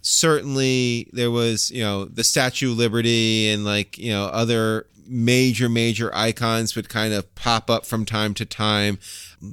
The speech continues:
To me, they kind of felt almost obligatory, like, like just a total name check of, like, "Oh yeah, we're in New York. Here's the Empire State Building. Uh, here's the Statue of Liberty." I mean, you know, but, like,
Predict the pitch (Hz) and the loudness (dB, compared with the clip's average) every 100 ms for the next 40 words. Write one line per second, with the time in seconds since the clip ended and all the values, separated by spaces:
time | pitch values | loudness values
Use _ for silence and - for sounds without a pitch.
0 | 110 - 170 208 196 180 165 147 127 131 | -8 -2 2 4 4 2 2 2 2 2
1 | 127 120 120 117 113 98 117 117 127 135 | 0 0 0 0 0 0 0 0 0 0
2 | 127 127 127 104 - - 107 98 - 104 | 2 4 2 0 -2 -10 -6 -6 -6 -8
3 | 101 - 117 110 98 98 107 104 117 110 | -8 -6 -4 -2 -2 -2 -2 -2 -2 -2
4 | 110 101 107 147 165 165 147 139 147 143 | -2 -2 -2 0 2 4 4 2 2 2
5 | 147 151 131 123 - 131 127 131 131 120 | 2 4 2 0 0 0 0 0 -2 0
6 | 123 117 131 123 95 85 90 87 - - | -2 -2 0 -2 -2 -4 -6 -8 -12 -20
7 | - - - 101 117 120 113 - 120 113 | -20 -14 -4 0 2 2 2 2 2 2
8 | 120 113 110 95 90 92 - 92 95 95 | 0 2 2 2 0 -2 -6 -4 -2 -2
9 | 87 101 90 87 104 - 104 98 | -2 -2 -2 -2 -6 -2 -4 -4